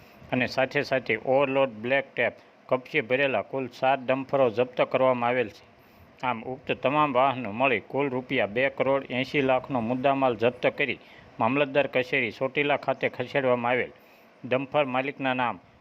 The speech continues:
મુનાભાઈ માધાભાઈ જાદવ, રસે-, રહે પોસાણ, તાલુકો વિરમગામ, ભગીરથસિંહ આર સિંધવ,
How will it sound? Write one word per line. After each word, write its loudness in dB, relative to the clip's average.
મુનાભાઈ 0
માધાભાઈ 0
જાદવ, 0
રસે-, 0
રહે 2
પોસાણ, -2
તાલુકો 0
વિરમગામ, -2
ભગીરથસિંહ -2
આર 0
સિંધવ, -2